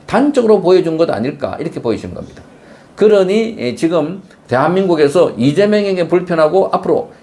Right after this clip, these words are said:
이재명이 이제 개혁이라는 이름으로 마구잡이로, 자, 보수 진영에 대한 괴멸적 조치를 할 것으로 추측되는데, 자, 여기서도 제대로 된 발언을 못하는, 제대로 된 목소리를 못 내는,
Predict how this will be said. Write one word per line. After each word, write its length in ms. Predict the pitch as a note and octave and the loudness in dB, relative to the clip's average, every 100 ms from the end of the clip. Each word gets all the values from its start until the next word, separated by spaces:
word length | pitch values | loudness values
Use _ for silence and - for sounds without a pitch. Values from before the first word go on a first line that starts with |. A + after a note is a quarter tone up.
| - | -4
이재명이 680 | B2+ D#3+ G#3+ G#3 G#3 G#3 G#3+ | -2 2 2 2 0 0 0
이제 220 | E3+ E3 | 0 -2
개혁이라는 580 | G#3 B3 A#3 G3+ F#3 E3 | 2 4 4 2 -2 -2
이름으로 540 | E3+ E3 E3+ E3 - | -4 -2 -2 -4 -4
마구잡이로, 800 | A#2+ B2+ D#3 F#3+ F#3 F3 G3+ G3 - - - | 0 0 2 0 0 2 0 0 -8 -12 -4
자, 140 | G#2+ | 0
보수 260 | B2+ C#3 F#3+ | 2 0 0
진영에 560 | E3+ F3 F3+ F3+ E3+ | -2 0 0 0 0
대한 320 | E3+ C3+ D3+ | 0 0 0
괴멸적 600 | B2+ F#2+ A2+ F3 F#3+ G#3 | -2 0 2 2 2 0
조치를 420 | - - E3+ E3 D3 - | 0 -2 -2 -4 -6 -16
할 240 | - - D#3 | -6 -2 0
것으로 320 | G3+ F#3+ F3+ | 0 2 0
추측되는데, 880 | - C4+ G3 C#3 C#3 B2+ D3+ - - - | 0 -4 -4 -2 0 2 2 0 -4 -8
자, 220 | - A#2+ C#3 | -2 0 2
여기서도 760 | B3+ A#3 - G#3 B3 B3+ - - | 2 0 0 4 4 4 -4 -4
제대로 340 | G#3+ A3+ G#3+ | 0 2 2
된 260 | G3+ G3 F#3 | -2 -6 -4
발언을 400 | E3 G3 F#3+ E3 | -2 -2 -2 -2
못하는, 500 | G#2 A#2+ D3+ D3+ - - - | -4 -4 -6 -6 -12 -20 -8
제대로 320 | - D3 G#3 F#3+ | 0 2 4 2
된 360 | F#3 F3 D3+ | -2 -4 -4
목소리를 340 | C#3 C#3+ G3+ E3+ | -4 0 0 0
못 140 | G2+ | -2
내는, 280 | B2+ D#3+ | -2 -4